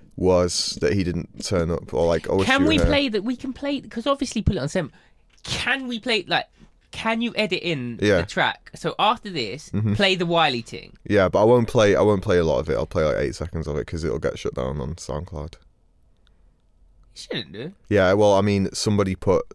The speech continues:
Speaker 1: um, the fucking Wiley, uh, "Don't Bread Me" on YouTube, and within five minutes, Wiley had claimed the copyright and took
Speaker 2: I
Speaker 1: the
Speaker 2: do your
Speaker 1: video down.
Speaker 2: favourite bar out of it.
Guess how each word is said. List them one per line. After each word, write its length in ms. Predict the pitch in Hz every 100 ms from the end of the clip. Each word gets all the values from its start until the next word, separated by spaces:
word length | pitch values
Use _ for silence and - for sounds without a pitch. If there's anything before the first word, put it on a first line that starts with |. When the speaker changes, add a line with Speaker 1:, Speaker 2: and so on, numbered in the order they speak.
| -
Speaker 1:
um, 640 | 87 87 82 80 80 87 - _ _ - -
the 140 | - 82
fucking 960 | 90 85 90 82 80 78 73 73 64 55
Wiley, 720 | 80 82 82 78 80 80 - _ _ _ _ -
uh, 320 | 80 78 76 -
"Don't 220 | 87 85 76
Bread 300 | 85 82 87
Me" 160 | 80
on 140 | 78 85
YouTube, 540 | 87 87 - 82 82
and 140 | 78
within 260 | 80 80 80
five 460 | - - 78 82 80
minutes, 480 | 78 73 - -
Wiley 300 | 80 76 76
had 140 | 76 -
claimed 380 | - 80 80 78
the 60 |
copyright 560 | - 80 - 73 - -
and 220 | 82 80
took 80 | 160
Speaker 2:
I 60 | 170
Speaker 1:
the 80 |
Speaker 2:
do 80 | 240
your 160 | 233 233
Speaker 1:
video 60 |
down. 0 | 226 220
Speaker 2:
favourite 200 | 185 160
bar 300 | 170 151 123
out 140 | 113
of 120 | 107 107
it. 160 | -